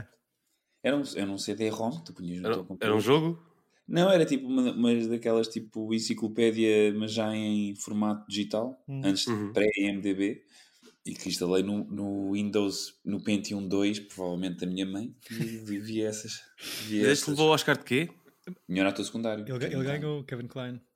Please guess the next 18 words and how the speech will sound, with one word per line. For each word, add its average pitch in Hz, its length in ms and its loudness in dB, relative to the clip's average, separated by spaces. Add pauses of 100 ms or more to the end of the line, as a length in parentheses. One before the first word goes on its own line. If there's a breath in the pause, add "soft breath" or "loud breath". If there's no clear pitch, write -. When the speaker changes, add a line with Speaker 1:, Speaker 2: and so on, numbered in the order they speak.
(360)
Speaker 2:
Ah, 147 420 -6
Speaker 3:
Yeah. 127 480 -8 (140)
Speaker 2:
pois. 117 180 -8 (120)
Speaker 3:
Foi 131 160 -4
Speaker 2:
O - 20 -4
Speaker 3:
nomeado 127 280 -2
Speaker 2:
único 104 220 -6
nomeado, 117 360 -4
é - 40 -16
Speaker 3:
para 135 220 -2
Speaker 2:
isso. - 80 -8
Speaker 3:
realização 131 1080 -4
e 127 120 -8
para 123 280 -6
Speaker 2:
Ah. 120 40 -2
Speaker 3:
argumento 120 500 -4
original 123 340 -4
também 131 540 -6